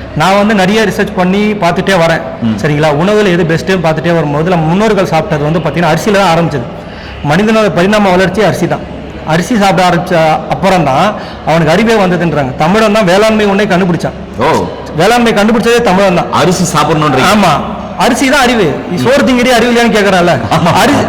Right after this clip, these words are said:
Speaker 1: அந்த அறிவு எங்கிருந்து வருது?
Speaker 2: ஆமா.
Speaker 1: ஏன் பழம் திங்கிற அறிவு இல்லையான்னு கேட்கலாம்ல.
Speaker 2: கேக்-
Speaker 1: அப்போ அரிசி சாப்பிட்டதுக்கு அப்புறம் தான் மனிதன் மேன்மை அடைஞ்சான்.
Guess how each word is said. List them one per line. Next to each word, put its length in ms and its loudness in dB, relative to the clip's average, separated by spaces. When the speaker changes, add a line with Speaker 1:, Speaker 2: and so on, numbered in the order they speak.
Speaker 1:
அந்த 220 2
அறிவு 180 2
எங்கிருந்து 320 4
வருது? 300 0
Speaker 2:
ஆமா. 440 0
Speaker 1:
ஏன் 160 2
பழம் 240 2
திங்கிற 140 2
அறிவு 240 2
இல்லையான்னு 260 2
கேட்கலாம்ல. 440 0
Speaker 2:
கேக்- 0 -
Speaker 1:
அப்போ 520 2
அரிசி 240 0
சாப்பிட்டதுக்கு 440 0
அப்புறம் 260 0
தான் 140 2
மனிதன் 280 2
மேன்மை 280 0
அடைஞ்சான். 380 0